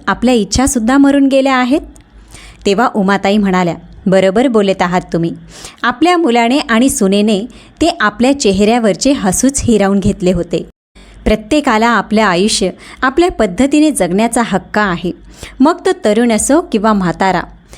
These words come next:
तसेही म्हातारपणात तर माणसाचे मन अगदी लहान मुलासारखे असते, पण आजकालच्या अजयसारख्या मुलांना तर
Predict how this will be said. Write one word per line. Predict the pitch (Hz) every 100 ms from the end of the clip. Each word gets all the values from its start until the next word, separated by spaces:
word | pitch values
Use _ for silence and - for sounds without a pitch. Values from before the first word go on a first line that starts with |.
| - - -
तसेही | 202 247 247 202 - -
म्हातारपणात | 220 208 196 226 247 202 220 220
तर | 359
माणसाचे | 294 190 185 208 214
मन | 247 196 196 -
अगदी | 226 247 349 339
लहान | 185 220 240
मुलासारखे | 233 214 220 185 - 202
असते, | 170 - - 247 - _ _ - -
पण | 285 302 294
आजकालच्या | 202 208 - 269 294 233 170 - - -
अजयसारख्या | 247 240 320 294 208 190 247
मुलांना | 202 196 202 233 247
तर | 285